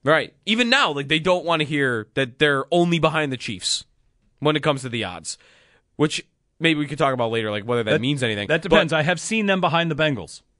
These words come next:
Speaker 1: Oh, okay, have you?
Speaker 2: Yeah.
Speaker 1: So maybe that's
Speaker 2: I,
Speaker 1: changing
Speaker 2: I've
Speaker 1: a little
Speaker 2: seen
Speaker 1: bit?
Speaker 2: them behind the Bengals, which would place them as the third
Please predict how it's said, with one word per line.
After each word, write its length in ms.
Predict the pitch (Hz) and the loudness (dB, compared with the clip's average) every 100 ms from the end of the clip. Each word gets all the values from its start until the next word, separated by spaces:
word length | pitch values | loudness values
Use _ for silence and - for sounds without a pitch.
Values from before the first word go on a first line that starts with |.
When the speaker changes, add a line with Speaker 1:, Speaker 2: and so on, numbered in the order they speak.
| _ - | _ 2
Speaker 1:
Oh, 140 | 160 | 2
okay, 220 | 156 156 131 | 2 -2 -2
have 180 | 123 | -2
you? 140 | 135 147 - | -2 -6 -2
Speaker 2:
Yeah. 140 | 127 | -2
Speaker 1:
So 40 | 139 | 0
maybe 140 | 135 | 0
that's 140 | 127 | 0
Speaker 2:
I, 80 | 131 | 0
Speaker 1:
changing 140 | 135 139 | 2 2
Speaker 2:
I've 120 | 147 | 2
Speaker 1:
a 40 | |
little 140 | 135 139 | 2 4
Speaker 2:
seen 160 | - | 4
Speaker 1:
bit? 40 | 190 | 4
Speaker 2:
them 120 | 185 | 2
behind 280 | 180 170 170 | 2 2 0
the 40 | |
Bengals, 360 | 156 165 143 120 | 0 -2 -2 -4
which 120 | 135 | -4
would 120 | 143 127 | -4 -2
place 260 | 147 139 | -2 -2
them 80 | 143 | -4
as 100 | 123 | 0
the 140 | 135 | 0
third 520 | 131 - 202 220 220 | -2 0 2 2 0